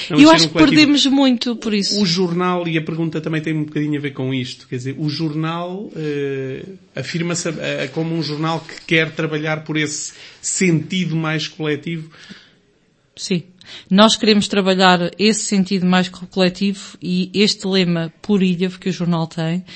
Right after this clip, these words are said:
Speaker 1: é cada vez mais por Ilhavo no seu, no seu todo. Portanto, vamos, eh, estar atentos, como o jornal sempre esteve, se calhar agora com,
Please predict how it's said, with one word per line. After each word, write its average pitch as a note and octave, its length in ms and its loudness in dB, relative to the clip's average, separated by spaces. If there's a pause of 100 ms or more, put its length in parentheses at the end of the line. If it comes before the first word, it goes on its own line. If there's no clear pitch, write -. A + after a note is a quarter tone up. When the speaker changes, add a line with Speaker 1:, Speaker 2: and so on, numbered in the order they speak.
(840)
Speaker 1:
é A3 200 10
cada G#3 300 2
vez G3 200 2
mais G3+ 260 4
por A3 240 4
Ilhavo A3 380 4
no F#3 240 2
seu, F3+ 640 -2 (420)
no G#3 160 4
seu F3+ 220 0
todo. D#3+ 240 -8 (280)
Portanto, F#3 420 -2
vamos, A3+ 400 2
eh, F#3 280 -4 (460)
estar F#3 400 0
atentos, G3+ 680 -2
como D3 580 -8
o D3+ 60 -10
jornal E3 260 0
sempre E3 240 -6
esteve, G3+ 200 -6
se - 60 -10
calhar F3+ 240 -2
agora F3 260 -2
com, D#3+ 540 -6